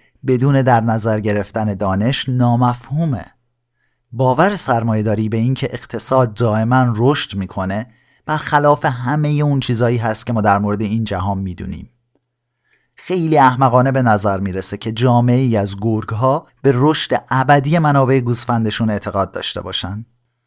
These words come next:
با این حال، اقتصاد بشر تونسته صرفاً به خاطر این واقعیت که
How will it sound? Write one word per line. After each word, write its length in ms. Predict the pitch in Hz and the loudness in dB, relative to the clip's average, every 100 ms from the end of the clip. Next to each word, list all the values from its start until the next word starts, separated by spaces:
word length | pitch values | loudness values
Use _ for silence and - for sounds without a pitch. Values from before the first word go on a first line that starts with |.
| _ _ _ _ _ _ _ _ _ 123 | _ _ _ _ _ _ _ _ _ 2
با 160 | 135 | 2
این 240 | 151 156 139 | 4 0 -2
حال، 400 | 147 170 170 165 _ _ _ | -2 0 -2 -6 _ _ _
اقتصاد 460 | 143 - 151 - 170 | -6 -2 -2 2 2
بشر 380 | 170 131 - 151 | 4 2 2 0
تونسته 440 | - 139 127 - | 0 -2 -2 -2
صرفاً 600 | 147 - 139 131 - 147 | -2 -2 0 -2 -2 -2
به 140 | 151 135 | 0 -2
خاطر 300 | 127 127 147 | -2 0 0
این 280 | 151 165 | 2 2
واقعیت 600 | 151 117 95 95 92 85 | 4 2 0 -6 -8 -10
که 180 | - - | -12 -12